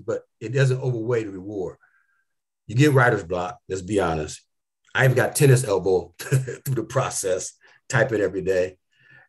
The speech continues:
And I never had no tennis over my life. I'm, I went to the doctor and he was like, "What you be doing?" I said, "Well, I type at work and I'm writing a book when I get home." "Oh, that's, that's what it is." So I got that.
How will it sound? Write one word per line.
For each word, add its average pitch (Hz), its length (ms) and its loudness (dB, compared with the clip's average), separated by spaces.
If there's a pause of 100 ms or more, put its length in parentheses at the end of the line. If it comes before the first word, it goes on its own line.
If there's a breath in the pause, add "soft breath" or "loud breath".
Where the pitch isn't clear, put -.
(120)
And 104 100 -8
I 113 140 0
never 123 180 4
had 131 120 6
no 107 60 0
tennis 113 280 0
over 104 120 -4
my 101 140 -8
life. 107 340 -2
I'm, 98 160 -10
I 107 80 -8
went 104 180 -6
to 113 60 -6
the 98 80 -4
doctor 117 420 -2
and 92 60 -4
he 107 120 -8
was 95 120 -6
like, 90 280 -6 (720)
"What 135 120 -2
you 156 60 -4
be 139 100 2
doing?" 139 340 2
I 104 60 -6
said, 107 120 -8
"Well, 104 120 -4
I 104 60 -4
type 151 260 0
at 143 100 4
work 135 360 2 (260)
and 127 100 -6
I'm 131 80 0
writing 120 200 0
a 110 60 -4
book 160 220 -2
when 113 100 -10
I 104 60 -8
get 107 200 -8
home." 135 320 0 (520)
"Oh, 104 140 -4
that's, 127 160 0
that's 123 260 -6
what 120 120 -8
it 101 100 -10
is." 104 380 -4
So 98 100 -4
I 101 60 -4
got 127 300 0
that. 107 280 0